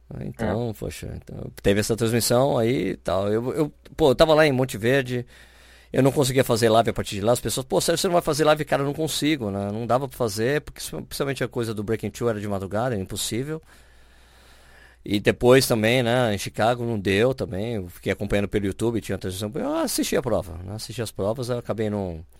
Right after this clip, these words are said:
Speaker 1: não fazendo a, a transmissão. Mas, puta, fica pra próxima oportunidade, né? A gente tava viajando com a família, era aniversário da minha mulher também. Então, tem horas que não dá, né, pra fazer esse tipo de coisa que eu adoro fazer, sempre faço quando eu posso, né?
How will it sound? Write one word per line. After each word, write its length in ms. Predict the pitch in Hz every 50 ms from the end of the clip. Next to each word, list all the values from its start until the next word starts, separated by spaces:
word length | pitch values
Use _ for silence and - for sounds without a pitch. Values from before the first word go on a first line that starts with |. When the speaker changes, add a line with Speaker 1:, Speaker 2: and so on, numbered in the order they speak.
| - - - - - - -
Speaker 1:
não 100 | - 104
fazendo 480 | - - 107 92 92 98 95 90 90 90
a, 280 | 87 85 82 80 80 78 80 - _ - - - - - - _ _ _ _ _
a 80 | - -
transmissão. 500 | - - 90 92 92 82 - - 95 90
Mas, 180 | 80 78 85 -
puta, 400 | - 131 107 - 87 80 80 82 98 -
fica 180 | - - - -
pra 140 | 113 - 123
próxima 320 | - 135 123 - - 127
oportunidade, 640 | 123 - 139 123 - 131 123 123 107 101 95 92 90
né? 60 | 98 98
A 60 | 92
gente 200 | 87 95 82 -
tava 160 | - 101 95
viajando 340 | 98 98 92 87 92 95 95
com 80 | - 92
a 20 |
família, 380 | - 95 90 90 98 107 101 95
era 120 | 92 98
aniversário 460 | 95 95 92 95 90 85 - 107 101
da 60 | 98 95
minha 120 | 92 90
mulher 320 | 85 82 85 95 110 107
também. 540 | - - 80 78 90 104 113 110 107 104 101 98
Então, 280 | - 120 123 143 135 - - - - - - - - - - - - - - -
tem 100 | - 120
horas 220 | 113 120 127 123
que 80 | - -
não 180 | 127 131 135 127
dá, 280 | 104 104 92 87 - - - - - - - - - -
né, 160 | 151 90 92
pra 80 | -
fazer 220 | - - 92 87 90
esse 80 | -
tipo 160 | - - - 98
de 80 | -
coisa 260 | - - 107 101 101
que 60 | - -
eu 40 |
adoro 240 | 123 110 117 117 117
fazer, 300 | 120 - 160 120 117 113
sempre 220 | - - 117 - -
faço 340 | - 120 127 131 - 120
quando 160 | - - 107 110
eu 60 | 95
posso, 400 | - - 90 90 87 - - 95
né? 180 | 80 87 101